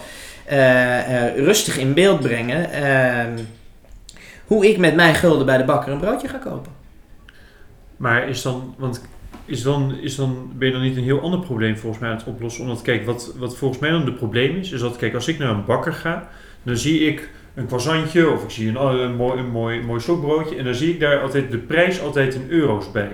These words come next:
Speaker 1: Ja.
Speaker 2: Maar ben je dan niet gewoon een, ehm, hè, want dat is natuurlijk, hè, dat is in feite dan ook het, het ruilmiddel waarbij je dat in feite kan doen.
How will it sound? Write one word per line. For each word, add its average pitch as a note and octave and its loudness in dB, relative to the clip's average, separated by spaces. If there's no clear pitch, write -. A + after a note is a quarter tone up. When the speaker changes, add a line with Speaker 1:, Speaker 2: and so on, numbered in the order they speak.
Speaker 1:
Ja. C#3 -4
Speaker 2:
Maar B2+ 0
ben D3+ 0
je F3 2
dan C3+ -2
niet B2 -6
gewoon A#2 -2
een, A2 -4
ehm, G#2+ -4
hè, B2+ -10
want C#3 2
dat B2+ -2
is - -8
natuurlijk, A#2+ 0
hè, C3 2
dat - -4
is B2 -6
in A#2+ -8
feite B2 2
dan A#2+ 0
ook A#2+ -4
het, B2+ -6
het A#2 -6
ruilmiddel B2+ 6
waarbij A2+ 2
je A2+ -2
dat A2+ -4
in A#2 -6
feite A2+ -2
kan A2 -6
doen. A2+ -8